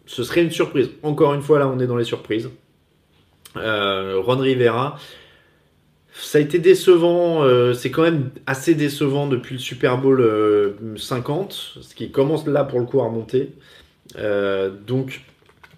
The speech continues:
ça, ça peut être un électrochoc pour cette équipe de, euh, de Carolina. Il a six victoires cette année, alors ils étaient à onze cinq l'an dernier, six dix l'année d'avant. C'est, c'est très très, euh, aléatoire depuis, euh, depuis le Super Bowl.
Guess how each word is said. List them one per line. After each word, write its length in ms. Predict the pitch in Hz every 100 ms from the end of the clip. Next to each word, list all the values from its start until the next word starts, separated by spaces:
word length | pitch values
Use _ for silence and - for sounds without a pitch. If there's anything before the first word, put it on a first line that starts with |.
| _
ça, 220 | - - -
ça 220 | - 131
peut 300 | - - 208
être 180 | 226 -
un 100 | 170
électrochoc 840 | 165 160 - 156 - 139 - - _
pour 140 | -
cette 220 | - 127
équipe 320 | 127 123 131 127
de, 640 | 117 110 107 107 104 104 104 - - - _ -
euh, 140 | - 110
de 120 | 117
Carolina. 640 | 117 135 131 131 135 135
Il 140 | 160 123
a 40 |
six 200 | 110 -
victoires 260 | 139 139 143
cette 220 | 151 143
année, 180 | 139 170
alors 160 | 180
ils 80 | 120
étaient 140 | 113 127
à 40 |
onze 160 | 127 127
cinq 220 | 143 131
l'an 140 | 135
dernier, 420 | 131 131 139 147
six 320 | 156 156 131 127
dix 220 | 135 135
l'année 160 | 135
d'avant. 520 | 127 131 131 139 156 - _ - _ _ _ _
C'est, 200 | - -
c'est 360 | - - 147 139
très 280 | - - 180
très, 440 | - - 175 165
euh, 320 | 156 151 139
aléatoire 480 | 139 143 135 143 143
depuis, 320 | 127 117 -
euh, 240 | 123 113 110
depuis 260 | 113 -
le 60 | 123
Super 340 | - 127 120
Bowl. 280 | 120 135 139